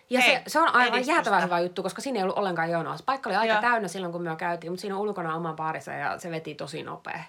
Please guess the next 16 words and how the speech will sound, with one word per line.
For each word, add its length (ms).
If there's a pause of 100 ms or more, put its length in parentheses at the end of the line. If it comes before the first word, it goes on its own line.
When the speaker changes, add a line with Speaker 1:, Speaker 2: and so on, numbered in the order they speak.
(680)
Speaker 1:
Ja 120
sit 180
se 100
on 100
myös 180
koiraystävällinen. 960
Mä 360
en 60
tiedä, 220
on, 200
on, 500
vois 200
löylykin 400
vois 120
kuvitella 300
Speaker 2:
On 60